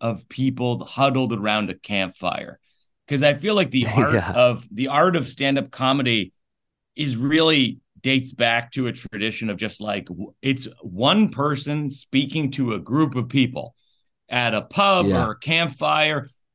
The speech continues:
Speaker 1: or whatever it is. And if, if you can do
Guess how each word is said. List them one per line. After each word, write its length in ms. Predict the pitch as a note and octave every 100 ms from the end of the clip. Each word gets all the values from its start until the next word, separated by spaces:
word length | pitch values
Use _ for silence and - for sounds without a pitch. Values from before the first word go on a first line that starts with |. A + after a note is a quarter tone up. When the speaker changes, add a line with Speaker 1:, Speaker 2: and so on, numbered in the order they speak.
| -
Speaker 1:
or 480 | C3+ B2 A#2 A2+ -
whatever 460 | A#2 C3 D3+ E3
it 80 | D#3
is. 180 | D#3+ A#2+ - _ _
And 320 | - E3 D3+ - _ _
if, 260 | - E3+ - -
if 140 | D#3
you 120 | F3 A3+
can 100 | A3
do 140 | D#3+